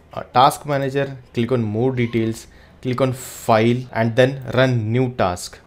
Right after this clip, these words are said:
Create this task with administrative privileges. I'm going to type C M D, hit enter and then we are going to run one command, that is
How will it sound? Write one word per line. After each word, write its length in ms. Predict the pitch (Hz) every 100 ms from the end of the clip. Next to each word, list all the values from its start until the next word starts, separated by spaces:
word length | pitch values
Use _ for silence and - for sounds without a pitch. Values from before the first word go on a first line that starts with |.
| -
Create 600 | 147 165 170 170 - -
this 200 | 165 -
task 460 | - 127 123 -
with 240 | 123 131 -
administrative 840 | 113 110 113 117 117 113 123 190 - - - _ -
privileges. 720 | 120 107 98 92 92 - -
I'm 200 | 117 117
going 160 | 120 120
to 100 | 123
type 300 | 120 127 - - - - _ _
C 400 | - - - 113
M 140 | 110 101
D, 200 | 92 85 - - - - - - - _
hit 240 | - 120 - 131
enter 460 | 120 117 101 95 - -
and 220 | 160 165
then 260 | 185 143 151 - - -
we 200 | 110 139
are 120 | 170
going 280 | 139 131 123
to 220 | 120 113 120 -
run 260 | 120 123
one 180 | 120 123
command, 400 | 120 107 101 101
that 180 | 104 107
is 120 | 110